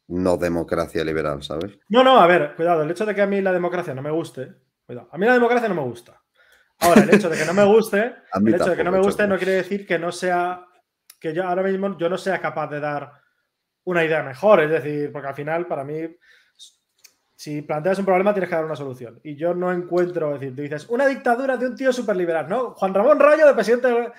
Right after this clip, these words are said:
Speaker 2: de dictador durante cuarenta años, ¿no? Pues
Speaker 1: El
Speaker 2: lo veo poco
Speaker 1: rayismo,
Speaker 2: factible,
Speaker 1: ¿eh?
Speaker 2: ¿no? El rayismo, ¿no? Pues lo
Speaker 1: Bueno,
Speaker 2: veo poco
Speaker 1: la última
Speaker 2: factible.
Speaker 1: etapa de Pinochet a lo mejor se parece un poco a ese dictador que
Speaker 2: No.
Speaker 1: intenta implantar el liberalismo y no le sale muy bien, ¿eh?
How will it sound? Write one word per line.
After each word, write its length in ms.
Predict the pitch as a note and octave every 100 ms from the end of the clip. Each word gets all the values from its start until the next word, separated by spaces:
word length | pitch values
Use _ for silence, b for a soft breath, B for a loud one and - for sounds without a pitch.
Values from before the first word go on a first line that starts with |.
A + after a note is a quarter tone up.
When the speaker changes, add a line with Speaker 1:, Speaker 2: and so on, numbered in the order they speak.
| b -
Speaker 2:
de 100 | F#3+
dictador 400 | F3+ - A3+ B3+
durante 240 | B3+ F#3
cuarenta 320 | G3+ G3+ G#3 F3
años, 200 | D#3 F#3
¿no? 180 | A3 G#3
Pues 440 | D#3+ D3 - - -
Speaker 1:
El 140 | A2+ A#2+
Speaker 2:
lo 100 | G#2+
veo 140 | G2+
poco 180 | A2 C#3+
Speaker 1:
rayismo, 20 |
Speaker 2:
factible, 380 | - G2+ F2+ F2+
Speaker 1:
¿eh? 40 | -
Speaker 2:
¿no? 180 | D#3+ G3 b b _
El 120 | E3+
rayismo, 460 | E3 E3+ F#3+ D#3 D3
¿no? 180 | G#3+ G#3
Pues 260 | D3+ - _
lo 80 |
Speaker 1:
Bueno, 160 | B2 F3
Speaker 2:
veo 80 | B2
poco 140 | -
Speaker 1:
la 80 | A#2
última 220 | B2 D#3+ F3
Speaker 2:
factible. 140 | E3
Speaker 1:
etapa 140 | E3 D3+
de 60 |
Pinochet 440 | C#3+ C#3 B2+ C#3 D3
a 60 |
lo 80 | D#3
mejor 200 | B2+ B2+
se 80 | C#3+
parece 260 | D#3 D3 C3
un 80 |
poco 300 | A#2 B2+ A#2
a 100 | A2
ese 800 | A2 A2 G#2+ G2+ G2 G2 F#2+ F#2+
dictador 520 | F#2+ G#2+ G#2+ G2+ G#2 G2
que 100 | G2+
Speaker 2:
No. 60 |
Speaker 1:
intenta 300 | G2 G#2 G2+
implantar 320 | G2+ G2 G2
el 80 | G2
liberalismo 480 | F#2+ G2 F#2+ G2 F#2+
y 20 |
no 60 | F#2
le 120 | F#2
sale 200 | F2+ F2+
muy 140 | F2
bien, 280 | F2 B2 G2+
¿eh? 200 | G2+ A#2